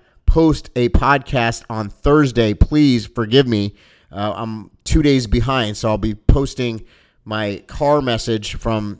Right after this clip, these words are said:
uh, Thursday and then also this podcast, which you're listening to now.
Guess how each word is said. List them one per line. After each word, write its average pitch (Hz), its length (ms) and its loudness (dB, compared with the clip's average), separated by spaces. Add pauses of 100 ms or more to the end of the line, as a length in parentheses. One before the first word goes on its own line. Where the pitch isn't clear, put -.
(120)
uh, 95 340 -8 (300)
Thursday 107 520 2
and 104 160 -6
then 104 120 -2
also 110 440 -4
this 110 180 -4
podcast, 95 480 -2
which 92 160 -10
you're 98 60 -8
listening 92 240 -10
to 98 100 -8
now. 127 340 2